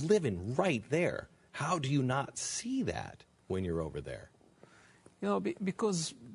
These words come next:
Speaker 2: people, people believe in, in lies, not in the, uh, truth. It's easier for them to, uh, listen to the leader who's blaming all the social problems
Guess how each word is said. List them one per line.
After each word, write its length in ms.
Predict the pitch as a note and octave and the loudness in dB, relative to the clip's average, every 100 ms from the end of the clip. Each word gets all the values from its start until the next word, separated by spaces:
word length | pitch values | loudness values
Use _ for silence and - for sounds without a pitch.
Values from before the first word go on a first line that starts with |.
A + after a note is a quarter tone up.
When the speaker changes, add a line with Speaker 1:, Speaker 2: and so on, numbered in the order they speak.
| - | -8
Speaker 2:
people, 480 | - G3+ F#3 F3 - - - - - - - - - | -2 0 0 -2 -4 -14 -18 -18 -18 -20 -20 -20 -8
people 240 | - A3 F#3+ | -4 2 4
believe 300 | D3+ E3 D3 | 4 4 2
in, 220 | C#3+ C#3 - | 0 -2 0
in 180 | C#3+ C3+ | 0 4
lies, 460 | B2+ B2+ A#2+ C#3 | 4 2 -4 -4
not 220 | E3 D#3 D#3 - | 0 0 -2 -6
in 240 | - C#3 A#2+ | -2 0 0
the, 300 | B2 B2 B2 | 0 0 -2
uh, 220 | C3+ B2 B2 | -4 -6 -6
truth. 500 | - C3+ A#2+ - - - - - - | -2 -2 -2 -12 -18 -20 -20 -20 -10
It's 160 | D#3+ - | -4 0
easier 360 | G3 F3 D#3+ D3+ | 2 4 4 2
for 200 | - D3+ | 0 0
them 540 | D3 D3 D3 D3 D3+ - - | 2 2 0 -2 -4 -12 -4
to, 420 | D3+ C#3+ C#3 C#3+ - | 0 2 2 -2 -2
uh, 500 | C#3+ C#3+ C#3 D3 D3+ | -2 -2 -2 -2 -2
listen 360 | E3 E3 - D#3 | 2 4 4 0
to 100 | D#3 | 0
the 80 | C#3+ | 0
leader 340 | D3 C#3+ D3 | 2 0 0
who's 240 | C#3 C#3+ B2+ | 0 0 -2
blaming 540 | A#2+ D#3 D3+ C#3+ C#3+ | 2 2 2 0 0
all 240 | - E3+ F3+ | 4 4 4
the 80 | D#3+ | 0
social 380 | F3 D#3+ D#3+ | -2 -2 -4
problems 760 | C#3 - C#3+ C#3 D3 D3 D#3+ | -4 2 2 2 -2 -4 -6